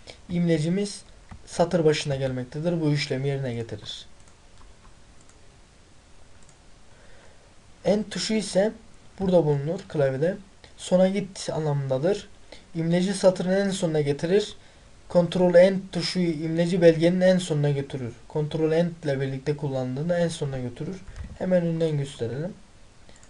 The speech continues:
Burada imlecimiz şu anda satır başındadır. Ctrl End tuşuna bastığımızda imlecimiz sol tuşuna ge-, sol sa-,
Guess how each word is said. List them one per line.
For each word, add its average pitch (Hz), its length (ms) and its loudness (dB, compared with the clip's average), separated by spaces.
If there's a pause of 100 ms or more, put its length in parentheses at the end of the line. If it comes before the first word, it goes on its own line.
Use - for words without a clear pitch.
(1000)
Burada 208 380 6 (260)
imlecimiz 196 520 2
şu 214 200 4
anda 190 240 4
satır 190 360 0
başındadır. 156 760 2 (1400)
Ctrl 190 580 4
End 196 200 2 (120)
tuşuna 165 400 4
bastığımızda 175 840 6 (500)
imlecimiz 175 720 0 (140)
sol 156 280 0
tuşuna 160 380 -6
ge-, 151 160 -4 (240)
sol 175 320 -2
sa-, 151 220 -2